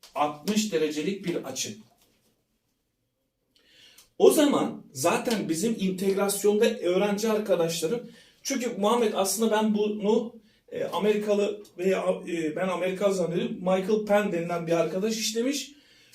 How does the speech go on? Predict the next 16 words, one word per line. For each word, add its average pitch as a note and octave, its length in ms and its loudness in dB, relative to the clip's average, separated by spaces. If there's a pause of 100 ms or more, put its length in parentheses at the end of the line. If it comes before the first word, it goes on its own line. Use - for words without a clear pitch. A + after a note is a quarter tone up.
(140)
Üzerinde G#3+ 680 2
baktığım G3 480 4
yorumlardan, G3 1000 2 (400)
e, D3+ 600 0 (1120)
anlaşılmayan A3 800 6
noktaları G#3 500 4
insanlar G#3 600 2
sormuş. F#3+ 720 2
Ben A3 140 6
o B3 140 6
yüzden A3+ 240 6
o A#3 180 6
noktaları A3 480 4
önce C4+ 380 4
izah A3 320 2
edeceğim. G3 340 2